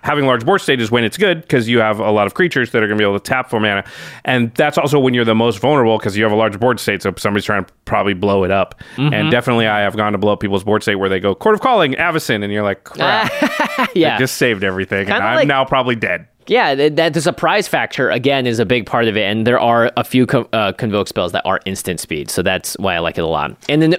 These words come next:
Speaker 2: O-, O G from back when we played Standard for about two seconds was Stoke the Flames, another great card with Convoke on it.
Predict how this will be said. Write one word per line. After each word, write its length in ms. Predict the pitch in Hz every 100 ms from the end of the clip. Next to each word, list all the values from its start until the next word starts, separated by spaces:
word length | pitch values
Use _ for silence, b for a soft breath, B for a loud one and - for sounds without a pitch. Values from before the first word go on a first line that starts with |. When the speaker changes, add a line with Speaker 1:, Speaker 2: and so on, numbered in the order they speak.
| -
Speaker 2:
O-, 200 | 185 202
O 140 | 170 185
G 260 | 151 165
from 140 | 156 143
back 200 | 135 143
when 120 | 127
we 80 | 127
played 240 | - 135
Standard 260 | - 123 117
for 120 | 120
about 200 | 101 87
two 140 | -
seconds 360 | 135 120 113 131
was 120 | 107
Stoke 320 | - - 104
the 100 | -
Flames, 500 | 123 139 139 151 - - _ - - -
another 300 | - 92 87
great 180 | 95 85
card 340 | 95 85 85
with 140 | 87 -
Convoke 300 | 82 76 -
on 100 | 67
it. 160 | -